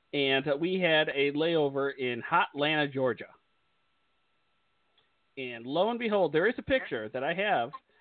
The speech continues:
of Virgil. I went up to him and I said, "Virgil, hey,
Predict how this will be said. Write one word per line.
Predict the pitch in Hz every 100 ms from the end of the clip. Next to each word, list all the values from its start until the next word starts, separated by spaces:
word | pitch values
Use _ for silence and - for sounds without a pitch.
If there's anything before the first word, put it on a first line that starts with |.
| _ -
of | 135 139
Virgil. | 151 160 123
I | 113
went | 170 190
up | 190 -
to | 190 180
him | 247 330 -
and | - 160
I |
said, | 160 160
"Virgil, | 175 339 349 - - _ _ _ _ _ _ -
hey, | 247 247 147